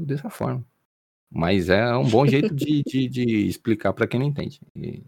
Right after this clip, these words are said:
Speaker 1: Eveline
Speaker 2: Uhum.
Speaker 1: Plima. É, é isso então, Eveline? O seu, seu
Speaker 2: Yes.
Speaker 1: recadinho, a sua arroba. Quer, quer, quer mandar um, um beijo, um abraço, um aperto de mão?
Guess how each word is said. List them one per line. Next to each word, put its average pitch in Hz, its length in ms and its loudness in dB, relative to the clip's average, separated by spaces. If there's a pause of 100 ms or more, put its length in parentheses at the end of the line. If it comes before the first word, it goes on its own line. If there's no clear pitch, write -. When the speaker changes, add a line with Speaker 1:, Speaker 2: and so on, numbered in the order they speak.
Speaker 1:
Eveline 185 440 0
Speaker 2:
Uhum. 240 80 2
Speaker 1:
Plima. 247 320 0 (1000)
É, 90 1200 0
é 185 40 8
isso 196 180 2
então, 135 580 4
Eveline? 95 480 2 (220)
O - 100 -16
seu, 95 360 4
seu 185 120 2
Speaker 2:
Yes. 180 60 10
Speaker 1:
recadinho, 113 380 4
a 139 40 6
sua 143 180 4
arroba. 143 460 4 (200)
Quer, 143 200 2
quer, 131 380 4
quer 113 580 4
mandar 113 320 6
um, 107 220 4 (920)
um 92 220 -4
beijo, 117 300 2
um - 40 0
abraço, 110 420 -2
um 101 40 0
aperto 101 440 0
de 90 80 -2
mão? 95 960 4